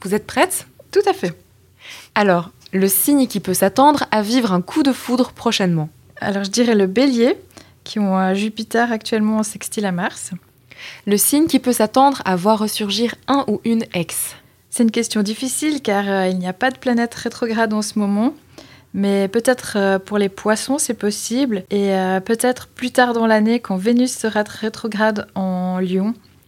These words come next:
Speaker 2: ce sera possible, euh, de voir revenir des ex.
Speaker 1: Le signe qui devrait se remettre un peu en question, surtout en termes de relations de couple.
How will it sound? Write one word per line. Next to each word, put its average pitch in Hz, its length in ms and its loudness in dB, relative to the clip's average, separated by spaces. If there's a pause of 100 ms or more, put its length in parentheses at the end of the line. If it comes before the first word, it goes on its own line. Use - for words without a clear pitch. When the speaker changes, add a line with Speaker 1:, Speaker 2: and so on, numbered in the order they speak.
(160)
Speaker 2:
ce - 60 -20
sera 190 160 -10
possible, 196 480 -8
euh, 185 280 -2
de 180 120 -8
voir 190 220 -6
revenir 185 400 -2
des 165 220 -4
ex. - 280 -10 (160)
Speaker 1:
Le 190 140 4
signe 311 260 2
qui 220 140 -2
devrait 190 320 6
se - 100 -2
remettre 190 380 2
un 175 80 2
peu 208 120 -2
en 196 140 4
question, 254 580 -2
surtout - 600 -4
en 185 100 2
termes 214 320 2
de 170 80 4
relations 202 520 0
de 175 100 0
couple. - 400 -6